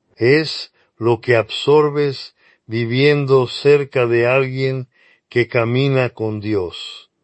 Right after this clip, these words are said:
Como una planta que crece junto al agua, no se da cuenta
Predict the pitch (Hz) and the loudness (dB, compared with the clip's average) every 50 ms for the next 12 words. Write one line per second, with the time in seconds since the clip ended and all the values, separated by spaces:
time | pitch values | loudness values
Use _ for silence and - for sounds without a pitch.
0 | _ _ - - 131 135 135 135 139 151 170 185 185 180 165 143 _ - 160 165 | _ _ -2 2 2 2 4 4 2 2 2 2 2 2 0 0 _ -2 -2 0
1 | 170 170 165 143 - 143 135 127 - 127 117 113 - 147 147 156 151 135 - - | 0 -2 -4 -4 -2 -2 -2 -2 -2 -4 -6 -4 -2 -2 0 0 -2 -2 -2 -2
2 | 127 113 - - - 127 123 120 113 - - 117 113 113 123 135 143 143 123 101 | -2 -2 -2 -4 -4 -2 -2 -2 -2 -2 0 0 2 2 2 2 2 0 0 -4
3 | 98 98 92 87 82 _ _ _ _ _ _ _ _ _ - 117 123 143 151 139 | -6 -10 -10 -12 -16 _ _ _ _ _ _ _ _ _ -6 -2 0 0 0 -2
4 | - - 143 139 131 143 143 139 - _ - 147 147 143 131 117 107 - 113 101 | -2 0 0 2 2 2 0 0 -2 _ 0 0 0 2 0 -4 -6 -6 -6 -6
5 | 95 92 - | -6 -8 -14